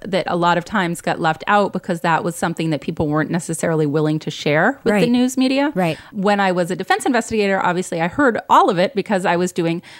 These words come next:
Speaker 1: social backgrounds on people and trying to find mitigating circumstances. So that's the part I think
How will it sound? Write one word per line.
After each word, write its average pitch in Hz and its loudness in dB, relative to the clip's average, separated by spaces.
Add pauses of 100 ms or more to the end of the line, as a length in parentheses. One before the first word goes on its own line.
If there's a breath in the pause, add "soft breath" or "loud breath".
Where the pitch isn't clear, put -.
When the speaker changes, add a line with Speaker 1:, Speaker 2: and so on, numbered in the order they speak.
(220 loud breath)
Speaker 1:
social 196 -4
backgrounds 214 2
on 165 0
people 160 -2
and 160 -4
trying 165 -2
to 165 -8
find 160 -4
mitigating 175 -2
circumstances. 170 -6
So 202 -4
that's 240 0
the 339 -6
part 220 0
I 190 0
think 175 -8